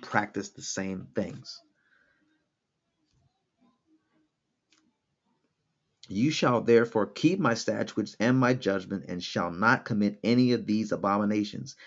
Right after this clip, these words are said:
neither any of your own nation, nor any stranger that sojourneth or travels among you. For all these abominations have the men of the land done, which were before you, and the land is defiled,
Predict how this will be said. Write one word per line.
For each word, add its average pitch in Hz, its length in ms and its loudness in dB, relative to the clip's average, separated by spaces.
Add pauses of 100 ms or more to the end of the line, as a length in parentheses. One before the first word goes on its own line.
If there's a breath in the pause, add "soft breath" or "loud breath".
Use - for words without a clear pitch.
(200 loud breath)
neither 113 500 6
any 139 360 4
of 117 220 4
your 101 300 0
own 135 520 4 (300 soft breath)
nation, 117 640 2 (1400)
nor 127 320 8
any 139 200 4
stranger 117 460 2
that 101 180 2
sojourneth 123 680 4
or 98 300 2 (300)
travels 123 640 4
among 123 380 2
you. 92 240 -4 (300 soft breath)
For 107 100 4
all 135 340 8
these 156 200 6
abominations 131 720 2
have 104 200 0
the 95 80 0
men 113 200 2
of 139 80 2
the 131 80 2
land 117 340 0
done, 95 280 2
which 95 200 0
were 101 120 2
before 143 440 4
you, 90 320 0 (240 soft breath)
and 101 140 0
the 98 80 2
land 104 280 2
is 110 100 -2
defiled, 101 500 0